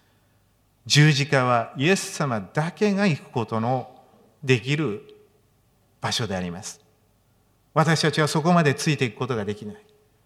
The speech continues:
弟子たちもそこまでついていくことができない。ただ、十字架に一人見捨てられておかかりになる、そのイエス様を拝み、感謝するだけで、他はすることができません。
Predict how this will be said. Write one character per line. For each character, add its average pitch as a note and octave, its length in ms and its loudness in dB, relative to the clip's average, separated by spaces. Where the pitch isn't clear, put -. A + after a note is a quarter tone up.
弟 F#3+ 140 8
子 G3+ 80 2
た F#3 100 4
ち E3 100 -2
も E3+ 180 4
そ D#3+ 160 0
こ F#3 140 2
ま F#3+ 120 2
で D#3 160 -2
つ - 140 -6
い D3+ 60 -2
て C3+ 100 -4
い A2 40 -4
く - 60 -20
こ C3+ 100 -10
と D#3 80 -8
が A#2+ 100 -6
で G#2 100 -8
き - 120 -14
な A#2+ 80 -16
い。 G#2 100 -20
た A3 120 6
だ、 G#3 140 8
十 F3 200 0
字 F3 120 -2
架 F3 100 0
に E3+ 120 2
一 - 240 -2
人 C#3 180 -6
見 D#3 120 6
捨 - 100 -2
て D#3 100 4
ら C3+ 140 4
れ C3 100 -2
て D3 420 -6
お C3+ 80 -2
か C3 140 2
か C3 120 -4
り B2 100 -2
に B2 100 -8
な B2 120 -8
る、 - 80 -18
そ F3 220 2
の D3+ 100 4
イ C#3+ 60 4
エ D3 80 4
ス D3 120 -8
様 B2 280 -10
を C#3+ 180 -14
拝 G#2+ 260 -2
み、 - 60 -18
感 C3+ 220 0
謝 A#2+ 160 -4
す - 120 -10
る A2+ 120 -8
だ G2 180 -16
け E3 100 -8
で、 C#3+ 260 -14
他 A#2 200 -6
は G2 300 -2
す - 160 -6
る G#2+ 80 -4
こ G#2+ 140 -4
と A2 80 -6
が G2 80 -4
で G2 100 -8
き - 120 -14
ま F#2 120 -10
せ - 140 -8
ん。 B2 160 -12